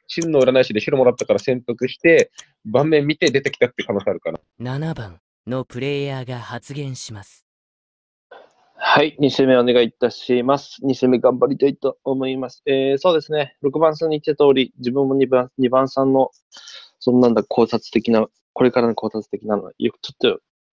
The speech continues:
Speaker 3: なんか、どうなんだろうって思っちゃったかな。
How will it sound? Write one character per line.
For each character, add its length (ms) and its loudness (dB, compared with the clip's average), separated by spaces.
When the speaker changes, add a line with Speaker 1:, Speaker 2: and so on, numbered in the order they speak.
Speaker 3:
な 80 2
ん 40 -6
か、 280 -2
ど 120 4
う 40 4
な 80 2
ん 80 0
だ 80 4
ろ 80 2
う 100 -8
っ 40 -20
て 80 0
思 140 -4
っ 60 -10
ち 80 -6
ゃ 60 0
っ 60 -6
た 80 -18
か 100 -4
な。 300 -2